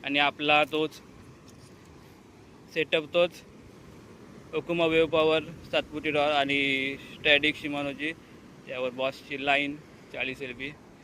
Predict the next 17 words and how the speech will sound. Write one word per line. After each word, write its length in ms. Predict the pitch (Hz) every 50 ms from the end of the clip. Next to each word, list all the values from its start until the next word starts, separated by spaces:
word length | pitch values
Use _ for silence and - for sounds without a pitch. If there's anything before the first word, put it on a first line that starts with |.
| - - - - - -
तर 100 | 165 175
मित्रांनो, 320 | 180 175 208 208 214 208
हा 100 | 202 202
बघा, 300 | 196 190 202 196 190 190 208 202 - - 139 131
या 100 | 143 156
ठिकाणी 320 | 170 165 170 160 180 180 180
आपण 200 | 170 165 180 175
आता 180 | 170 165 180
गरवणार 380 | 170 165 156 165 175 170 151 135
आहे. 360 | 139 143 156 - - - - - - - - -
आणि 200 | - 147 143 143
हे 80 | 151 151
बघा, 320 | 143 131 120 120 120 120 123 123 123 - - - - - - - - - - - - - -
तिकडे 360 | 156 143 143 156 147 127 113 117 113
त्या 320 | - 147 151 156 160 170 165
ठिकाणी 340 | 160 160 151 165 170 170 170
आपल्याला, 500 | 170 170 165 170 170 170 175 175 175